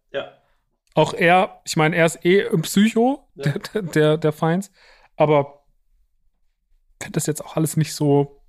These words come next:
Speaker 2: da ist keiner, wo du sagst so, „Oh, zum Glück schaffen die's“ oder „Hoffentlich schaffen die's“, sondern als Tyler tot war, war ich so, „Endlich hält das Maul.“
Speaker 1: Ja,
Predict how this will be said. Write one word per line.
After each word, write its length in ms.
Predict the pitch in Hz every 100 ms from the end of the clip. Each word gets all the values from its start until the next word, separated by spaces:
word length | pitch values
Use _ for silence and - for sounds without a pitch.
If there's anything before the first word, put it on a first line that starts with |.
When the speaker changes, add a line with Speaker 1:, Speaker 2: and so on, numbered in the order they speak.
| _
Speaker 2:
da 100 | 151
ist 120 | 135
keiner, 320 | - 160 190 165
wo 60 |
du 100 | 156
sagst 300 | 147 156 151
so, 160 | 151 147 - - _ _ _ _
„Oh, 140 | 131
zum 140 | 131 147
Glück 220 | 131 143
schaffen 380 | - 156 151 160
die's“ 180 | 139 147
oder 180 | 143 135
„Hoffentlich 300 | 151 156 -
schaffen 260 | 127 127
die's“, 140 | 123 120
sondern 320 | 135 131 135 _ _ _ _ _
als 180 | - 143
Tyler 300 | - 143 -
tot 160 | - 156
war, 120 | 151
war 100 | 143
ich 80 | 139
so, 100 | 160 -
„Endlich 340 | 147 143 -
hält 140 | 127
das 160 | 127 113
Maul.“ 300 | 123 117 120
Speaker 1:
Ja, 220 | 147 127